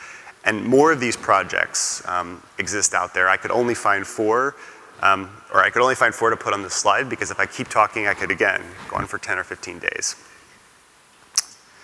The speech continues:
So there's a lot of stuff, but it's not even a fraction of what's out there. Um, how do we, you, participate? Um,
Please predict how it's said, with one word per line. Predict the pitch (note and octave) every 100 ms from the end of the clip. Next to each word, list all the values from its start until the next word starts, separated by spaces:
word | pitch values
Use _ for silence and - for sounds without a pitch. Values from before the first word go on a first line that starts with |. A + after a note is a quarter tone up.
| - - - - - - _ _ _ _ _ _ _ - _ _ _ - -
So | B2
there's | B2
a |
lot | D3 B2
of |
stuff, | - - - - - - - - - - - - -
but | G2+
it's | G2
not | A#2+
even | A#2+ G#2
a |
fraction | G2 - F#2 - -
of | F#2
what's | D#2+ -
out | - -
there. | - E2 - - - - - -
Um, | - F2+ F2+ _ _ -
how | A#2+ A#2 A2+
do | A2 G#2+
we, | G#2+ A2 A2+ A2 - -
you, | A2 A2+ A#2+ - -
participate? | A2 G#2+ - A2 A2+ - - - - - - - _ _ -
Um, | F#2 F2+ F#2